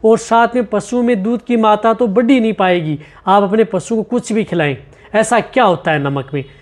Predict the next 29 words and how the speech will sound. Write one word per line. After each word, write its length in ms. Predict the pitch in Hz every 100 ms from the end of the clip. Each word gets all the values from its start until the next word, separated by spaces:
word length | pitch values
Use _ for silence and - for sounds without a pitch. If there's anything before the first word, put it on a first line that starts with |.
| _ _ -
कि 140 | 202
हम 200 | 165 180
हमारे 320 | 180 170 170
पशु 300 | 170 165 -
को 100 | 196
नमक 260 | 170 170 175
देंगे 320 | 156 175 175
तो 180 | 170 190
बहुत 220 | 139 185
ज़्यादा 180 | 180 170
फ़ायदा 300 | 160 156 156
मिलेगा? 280 | 151 151 143 - - -
देखो, 220 | 180 220 240
नमक 380 | 202 196 226
के 120 | - 233
अंदर, 360 | 214 220 220 220 - -
वैसे 240 | 202 226
नमक 260 | 202 196 208
का 160 | 214
केमिकल 380 | 208 202 196 196
नेम 180 | 208 208
सोडियम 380 | - 175 160 202
क्लोराइड, 460 | 202 190 190 196 196 - -
लेकिन 220 | 190 190
इसके 220 | 220 - 233
अंदर 180 | 226
होता 360 | 202 170 185 220
क्या 200 | 185 165
है? 160 | 131